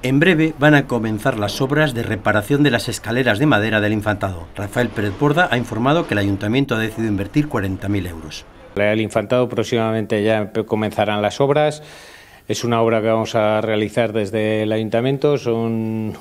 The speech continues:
Speaker 2: un im-, por un importe de cuarenta mil euros y durante un plazo de ejecución de seis semanas.
Speaker 1: Y que hoy mismo se ha firmado la propuesta.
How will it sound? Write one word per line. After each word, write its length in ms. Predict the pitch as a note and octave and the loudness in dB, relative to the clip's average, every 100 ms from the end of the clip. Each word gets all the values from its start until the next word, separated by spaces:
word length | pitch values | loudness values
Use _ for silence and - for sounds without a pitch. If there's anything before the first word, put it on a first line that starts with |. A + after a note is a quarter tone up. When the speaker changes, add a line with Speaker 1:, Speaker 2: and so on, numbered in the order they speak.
| - | -6
Speaker 2:
un 140 | A#2+ | -2
im-, 140 | A2 A2 | 0 2
por 140 | A2+ | 0
un 140 | B2 | 2
importe 360 | B2 A#2 B2 B2+ | 0 0 0 0
de 300 | A#2+ A#2+ A#2 | 2 2 2
cuarenta 380 | A#2+ A#2 A#2+ A#2+ | 2 0 0 0
mil 180 | B2 C3 | 0 2
euros 400 | C#3+ D#3+ D#3 C#3 | 4 2 2 0
y 140 | C3 | 2
durante 760 | C#3+ B2+ A2+ G#2+ G2+ G2+ G2+ G#2 | 4 4 0 0 0 2 2 0
un 200 | A2+ G#2+ | 0 0
plazo 280 | A#2 G#2 | 0 0
de 60 | A2+ | -2
ejecución 540 | - G#2 G#2+ - A#2+ | -2 -4 -4 -2 0
de 80 | A2+ | 0
seis 220 | - G2 | -2 -4
semanas. 520 | - E2 D#2 D2 - - - - - - - - - | -4 -8 -8 -8 -10 -14 -20 -20 -20 -20 -20 -18 -14
Speaker 1:
Y 60 | |
que 160 | G#2+ C#3 | -2 4
hoy 100 | C#3 | 6
mismo 300 | C#3+ D3+ D#3 | 6 4 2
se 120 | D3 | 2
ha 60 | B2+ | 0
firmado 380 | A2+ B2 C#3 C#3 | 0 2 4 4
la 160 | A#2 | 4
propuesta. 500 | G2 G2 A2 - - | -2 -6 -4 -6 -10